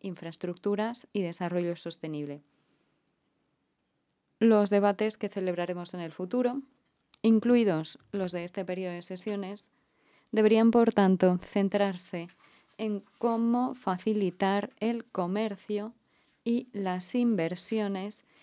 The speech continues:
y en cómo diversificar los productos. Son estos instrumentos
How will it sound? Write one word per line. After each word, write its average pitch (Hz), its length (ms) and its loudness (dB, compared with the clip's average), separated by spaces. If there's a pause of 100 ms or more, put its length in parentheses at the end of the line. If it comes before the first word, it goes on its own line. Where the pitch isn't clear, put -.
(220)
y 233 140 -2
en 214 100 -2
cómo 247 380 0
diversificar 202 1300 0
los 220 420 8 (140)
productos. 196 840 6 (300)
Son 247 220 -4
estos 269 420 -4 (500)
instrumentos 240 800 -2